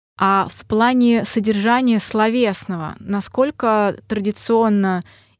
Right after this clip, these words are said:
именно петь со словами? Или песня, ну вот, к-, скажем так, в процентном соотношении, когда вы поете, чего там больше?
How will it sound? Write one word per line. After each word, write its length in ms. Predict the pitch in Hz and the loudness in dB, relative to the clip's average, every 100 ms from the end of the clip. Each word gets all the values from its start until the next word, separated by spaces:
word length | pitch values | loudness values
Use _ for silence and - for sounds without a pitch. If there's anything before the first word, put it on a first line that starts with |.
| - | 0
именно 340 | 220 208 202 | 2 2 0
петь 220 | 196 208 | 0 -2
со 120 | - | -4
словами? 580 | 196 - 208 214 185 165 | -8 -4 0 2 0 -2
Или 280 | - - 214 | -6 -4 -4
песня, 680 | 208 247 - 233 208 196 190 - - | -2 -2 -2 -2 0 0 -4 -8 -4
ну 80 | |
вот, 140 | 226 - | -4 -4
к-, 140 | - | -10
скажем 280 | - 233 220 | -4 -2 0
так, 140 | 214 | -2
в 40 | - | -2
процентном 400 | 220 277 269 233 | -4 -2 -2 -2
соотношении, 640 | - 220 226 - 233 185 | 0 0 -2 0 0 0
когда 240 | 185 190 202 | -2 -2 -2
вы 120 | 208 | 0
поете, 520 | 214 214 175 - - - _ _ _ | 0 0 0 -4 -12 -14 _ _ _
чего 220 | - 240 | -2 0
там 220 | 285 247 | 0 0
больше? 500 | 214 202 175 - 190 | 2 2 0 -8 -10